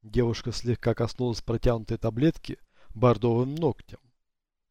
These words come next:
«Ты теперь биохимически невосприимчив ни к амфетаминам, ни к кокаину». «Вот же мать твою!» оторопел Кейс.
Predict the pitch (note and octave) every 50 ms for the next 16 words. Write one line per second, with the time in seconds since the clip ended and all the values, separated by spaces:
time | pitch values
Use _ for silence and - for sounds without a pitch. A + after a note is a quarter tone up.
0 | _ - E3+ F#3+ - F#3 F#3+ - F3 E3 E3 C#3 D3 D3 C#3+ - - D3 D3 D#3+
1 | E3 - - - - D3 D3 D3+ D3+ D3 C#3 - - D#3 F3+ F3+ E3 C#3 A2+ -
2 | - - - - - - _ _ _ _ - - - C3+ C3+ - - - - C3+
3 | C3+ A#2+ - B2+ - B2+ B2 C3 E3 G3 G3+ D#3+ B2+ - - - _ _ _ _
4 | - A#2 C#3 D3 - - - D3+ - - F3+ F3+ F3+ F3 C#3+ A2 F2 - - -
5 | _ _ _ _ _ _ _ _ _ _ _ _ _ _ _ _ _ - G#2+ G#2+
6 | B2+ E3 F3+ D3+ C#3+ E3 F#3+ F#3+ G3 G3+ D#3+ - - - - - A2+ C3 C3+ C#3
7 | C#3+ C3+ A#2 - B2+ A#2+ B2 - - C3+ B2+ B2+ - - C#3 G#2+ - - - -
8 | -